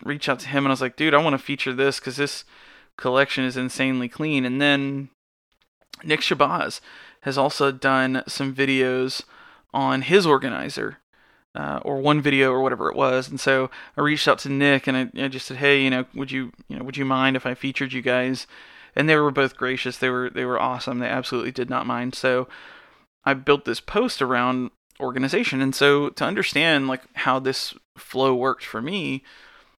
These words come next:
we have a dresser in our bedroom that really, it doesn't function as a dresser. It's really a T V stand and a, a place to catch junk, because that's, I've, I've taken it over with my junk. I have a,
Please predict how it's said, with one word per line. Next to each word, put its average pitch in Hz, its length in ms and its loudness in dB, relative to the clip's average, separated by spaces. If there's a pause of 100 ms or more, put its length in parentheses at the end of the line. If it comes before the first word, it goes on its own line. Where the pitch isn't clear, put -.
(140)
we 135 80 0
have 156 100 4
a 156 60 4
dresser 135 440 0
in 127 260 -4
our 127 440 -2
bedroom 151 800 2
that 127 420 0 (420)
really, 165 600 -2
it 139 160 -4
doesn't 143 300 2
function 139 280 -4
as 127 100 -4
a 120 60 -6
dresser. - 320 -2
It's - 160 -10
really 131 220 0
a - 20 -4
T 127 160 -10
V 127 160 -4
stand 117 380 -8 (760)
and 135 280 2
a, 123 80 -2 (220)
a - 120 -6
place - 380 -6
to - 80 -8
catch - 320 -4
junk, 139 400 2
because 127 420 -2
that's, - 400 -6 (180)
I've, 123 240 -4
I've 127 260 -4
taken 123 300 -4
it 110 80 -2
over 120 220 -2
with 123 160 -4
my 104 140 -4
junk. 147 280 0
I 110 100 -4
have 123 120 -10
a, 117 140 -4